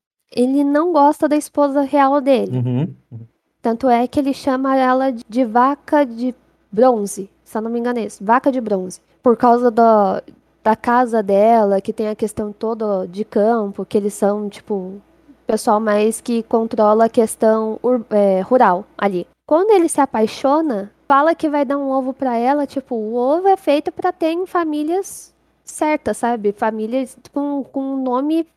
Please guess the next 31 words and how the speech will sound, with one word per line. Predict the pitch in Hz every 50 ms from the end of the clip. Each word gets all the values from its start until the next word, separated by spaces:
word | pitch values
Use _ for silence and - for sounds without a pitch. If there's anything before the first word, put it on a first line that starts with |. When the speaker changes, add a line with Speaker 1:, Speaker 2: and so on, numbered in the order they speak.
| _ _
Speaker 1:
forte | - 302 294 294 277 262 - -
ali, | 214 196 190 185 185 -
clãs | - 226 254 339 339 - -
fortes, | - 247 247 247 220 214 - - - - - - _
pra, | - 226 220 202 196 196 196 190
pra | - - 214 202
ter | - - 214
esse | 208 - 220 208
tipo | - - 208 - 208
de | 202 214
união. | 214 214 214 202 190 180 185 _ _ _ _ _ _ _ -
E | 240 233 262 254
no | 247 254 262
final | 254 - 285 254 240 247
é, | 269 302 294 285 269 -
ele | 262 247 254 262
tá | - - 262
propondo | - - 254 254 262 - - 262 277 311 320 311 311 285
isso | 269 269 294 330 330 - - -
a | 294 285 285 277 262 247 240 - - -
alguém | - 233 254 247 269 285
que | 277 - 294
é | 269
ninguém, | 254 240 233 233 262 285 294 285 254 - _ _ _ _ _ _ _ _
sabe? | - - - 226 233 240 208 202 202 214 _ _ _ _ _ _ _ _ _ _ -
Ali | - 190 196 208 226 233 220
de, | 196 202 196 196 196 196 208 208 214 - _
de | 185 208 -
cargo. | - 269 254 269 277 233 208 208 214 - _ _ _ _ _ _ _ _ _ _ _ -
Como | - 240 247
assim? | 233 - - 226 208 202